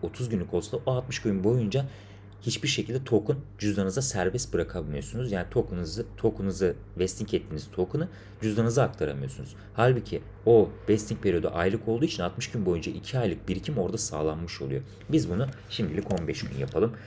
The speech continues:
Vesting süremizi üç yüz altmış beş gün yapalım. Miktarımız da bir milyon olsun. Bir, iki, üç, bir, iki, üç. Vesting periyodumuz haftalık olsun bu seferlik. Şimdi burada tüm vestinglerde göster kısmı yeni eklendi.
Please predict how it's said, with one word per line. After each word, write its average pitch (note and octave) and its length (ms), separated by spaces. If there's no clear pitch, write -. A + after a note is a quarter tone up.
Vesting A#2+ 320
süremizi C2+ 440
üç - 160
yüz F#2+ 80
altmış - 300
beş A#2 160
gün B2+ 80
yapalım. A#2 380
Miktarımız E2+ 640
da A#2 220
bir G2 80
milyon C#2+ 300
olsun. C2+ 260
Bir, D#2 120
iki, - 280
üç, - 500
bir, E2 160
iki, G#2 400
üç. - 320
Vesting G#2+ 380
periyodumuz F2 720
haftalık C#2+ 500
olsun - 260
bu C2+ 40
seferlik. C#2+ 460
Şimdi G#2 420
burada A#2 160
tüm B2+ 260
vestinglerde G#2 580
göster G2+ 400
kısmı - 240
yeni D#2+ 260
eklendi. D2 540